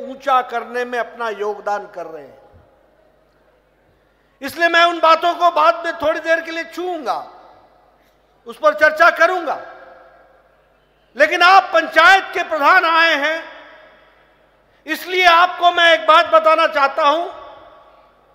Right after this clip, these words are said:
कि राजनीति में एक बात हमेशा याद रखो,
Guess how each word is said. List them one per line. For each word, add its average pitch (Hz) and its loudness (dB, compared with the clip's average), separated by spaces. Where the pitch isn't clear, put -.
कि 269 -10
राजनीति 320 -4
में 311 -4
एक 302 -8
बात 302 -2
हमेशा 294 -6
याद 285 0
रखो, 277 0